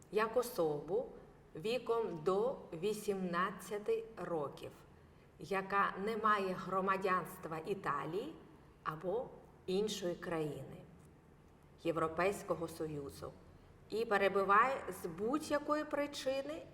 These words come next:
в Італії без батьків або інших дорослих, які несуть за неї юридичну відповідальність відповідно до італійського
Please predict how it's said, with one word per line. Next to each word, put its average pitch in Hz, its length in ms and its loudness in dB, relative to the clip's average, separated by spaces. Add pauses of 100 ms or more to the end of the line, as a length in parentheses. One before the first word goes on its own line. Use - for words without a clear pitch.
в 185 60 -2
Італії 170 580 -4 (480)
без 185 300 2
батьків 185 600 0 (440)
або 196 300 4 (160)
інших 262 540 0
дорослих, 175 880 2 (540)
які 175 440 2
несуть 180 560 -2 (200)
за 240 220 2
неї 285 380 -2 (520)
юридичну 165 800 -4 (360)
відповідальність 185 1160 -2 (580)
відповідно 233 800 2 (360)
до 170 80 4
італійського 196 920 0